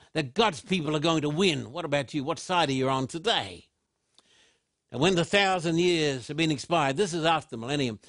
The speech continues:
Satan will be released from his prison. That's the snake. "And will go out to deceive the nations which are in the four corners of the earth,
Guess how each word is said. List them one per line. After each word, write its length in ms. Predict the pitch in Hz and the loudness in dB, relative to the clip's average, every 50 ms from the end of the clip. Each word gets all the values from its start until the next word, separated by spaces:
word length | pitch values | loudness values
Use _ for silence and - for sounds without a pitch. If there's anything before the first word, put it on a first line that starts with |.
| - - | -20 -18
Satan 480 | _ - - 226 247 240 185 170 185 175 | _ -2 2 2 2 2 2 0 0 2
will 100 | 175 175 | 2 2
be 180 | 160 160 165 156 | 2 2 2 2
released 480 | 147 156 160 175 214 226 196 - - - | 2 2 2 2 2 2 0 -4 -6 -2
from 120 | 156 151 | 0 2
his 140 | 143 139 123 | 2 0 0
prison. 340 | - - 208 170 123 123 113 | -2 -2 -2 -2 -2 -6 -4
That's 220 | 139 165 - - | -4 -4 -4 -6
the 140 | - - 107 | -12 -12 -12
snake. 500 | - - - 170 156 143 117 - - - _ _ _ - - - - - | -12 -6 -4 -2 -2 -2 -4 -8 -14 -20 _ _ _ -20 -20 -20 -2 0
"And 160 | 196 208 196 | 0 2 2
will 80 | 180 165 | 0 0
go 200 | 151 190 196 185 | 0 2 2 2
out 140 | 175 175 175 | 2 0 -2
to 60 | 160 | -6
deceive 520 | 139 139 139 - - 220 226 214 190 160 | -6 -6 -8 -6 -2 0 0 0 0 0
the 100 | 143 165 | 0 0
nations 440 | 165 185 190 170 - 170 160 147 120 | 2 2 0 0 0 -4 -4 -4 -2
which 200 | 147 185 160 151 | -2 -4 -2 0
are 80 | 170 175 | -2 0
in 80 | 165 | 0
the 80 | 151 147 | 0 -2
four 320 | - - 220 226 220 196 | 0 0 2 2 2 0
corners 400 | 139 - 196 196 190 180 170 139 | 0 0 0 0 0 0 -2 -6
of 100 | 143 143 | -8 -8
the 140 | 131 151 185 | -4 0 2
earth, 220 | 208 208 190 170 | 2 2 0 0